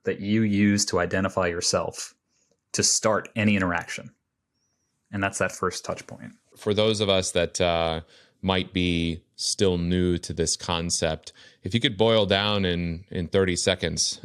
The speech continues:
Speaker 2: uh, what's the, what's the core difference between that, that username and password, which we're used to today, uh, and these, uh, these keys, uh, or h-, say how you have a blockchain account,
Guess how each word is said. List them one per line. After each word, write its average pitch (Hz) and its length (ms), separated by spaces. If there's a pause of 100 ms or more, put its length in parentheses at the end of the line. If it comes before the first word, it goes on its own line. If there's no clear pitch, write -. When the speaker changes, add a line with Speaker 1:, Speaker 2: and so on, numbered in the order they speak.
Speaker 2:
uh, 82 380
what's 104 360
the, 110 380 (380)
what's 135 240
the 135 80
core 143 320
difference 113 380
between 95 420
that, 87 320 (160)
that 90 200
username 107 540
and 90 140
password, 98 540
which 92 180
we're 90 80
used 90 400
to 98 140
today, 90 600 (420)
uh, 80 360
and 90 220
these, 85 500 (240)
uh, 80 240
these 82 240
keys, 85 720
uh, 80 340
or 85 200
h-, 82 100
say 87 240
how 85 120
you 82 180
have 80 160
a 78 80
blockchain 87 440
account, 78 380